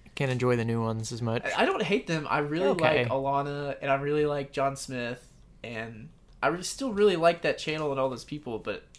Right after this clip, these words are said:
Speaker 2: I, like, the old demo discs, just, man, they hit different.
Speaker 1: They really
Speaker 2: They're
Speaker 1: do.
Speaker 2: such memes. Ah, so
Speaker 1: It,
Speaker 2: good.
Speaker 1: 'cause it's Bruce's reaction to
Speaker 2: Yeah,
Speaker 1: everything.
Speaker 2: dude, Bruce and James are the best,
Speaker 1: <laughs>
Speaker 2: like,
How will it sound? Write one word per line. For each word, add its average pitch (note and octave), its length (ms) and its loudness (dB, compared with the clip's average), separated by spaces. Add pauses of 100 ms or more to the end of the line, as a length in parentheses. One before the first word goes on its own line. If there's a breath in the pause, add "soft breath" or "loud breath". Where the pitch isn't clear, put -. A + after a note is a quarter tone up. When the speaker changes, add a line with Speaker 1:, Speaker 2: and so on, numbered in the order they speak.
(320)
Speaker 2:
I, - 240 -14
like, C3+ 360 -4
the D3 80 -2
old D3+ 260 -2
demo C#3 240 0
discs, B2 520 -6
just, - 360 -12
man, B2 280 -8
they B2+ 100 -6
hit C3+ 280 -4
different. B2 380 -6 (140)
Speaker 1:
They C#3+ 180 4
really B2+ 300 4
Speaker 2:
They're A#2+ 80 2
Speaker 1:
do. A#2 120 2
Speaker 2:
such D3+ 200 0
memes. C3+ 600 -8 (120)
Ah, C3 300 -8
so - 200 -6
Speaker 1:
It, G3 140 6
Speaker 2:
good. - 80 -2
Speaker 1:
'cause G3 120 12
it's F3 140 4
Bruce's E3 500 8
reaction C#3+ 640 6
to B2+ 100 6
Speaker 2:
Yeah, F#3+ 140 10
Speaker 1:
everything. G3 220 8
Speaker 2:
dude, B2 160 6
Bruce A3+ 180 2
and A3+ 140 -2
James D#3+ 420 2
are D3 200 2
the D3 100 -2
best, C#3+ 460 4
Speaker 1:
<laughs> - 0 -
Speaker 2:
like, C3+ 280 6